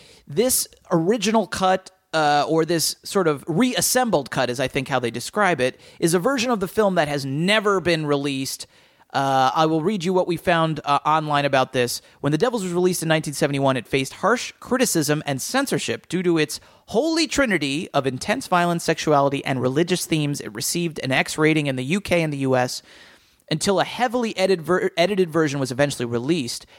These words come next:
Until recently, film historians thought the original cut, cut was lost forever. Now cinephiles can stream a reassembled cut on Shudder. And according to Shudder, this one hundred and nine minute version of The Devils,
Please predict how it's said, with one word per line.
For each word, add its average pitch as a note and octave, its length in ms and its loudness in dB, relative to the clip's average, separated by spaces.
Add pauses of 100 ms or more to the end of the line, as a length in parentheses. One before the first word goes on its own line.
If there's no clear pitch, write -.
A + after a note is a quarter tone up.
Until G3+ 280 0
recently, F3 440 0
film B3 220 0
historians G#3 420 -2
thought F3+ 160 0
the F3 100 -4
original G#3 420 0
cut, - 380 0
cut - 240 -2
was D3 140 -2
lost E3 280 -2
forever. D3+ 460 0 (300)
Now D#3+ 340 0
cinephiles G3 640 0
can D#3+ 140 -6
stream D3+ 560 -6
a C3 140 -4
reassembled F3+ 1000 0
cut - 300 0 (100)
on B2 380 -2 (340)
Shudder. B2+ 520 -2 (100)
And E3+ 100 -4
according A3+ 360 -2
to G3+ 80 -6
Shudder, E3+ 420 0 (220)
this E3+ 240 0
one D3 160 0
hundred G#3+ 500 -2
and D3+ 160 -2
nine F3 300 0
minute E3 240 0
version D#3+ 340 0
of D3+ 100 0
The D3+ 80 0
Devils, C3 500 -2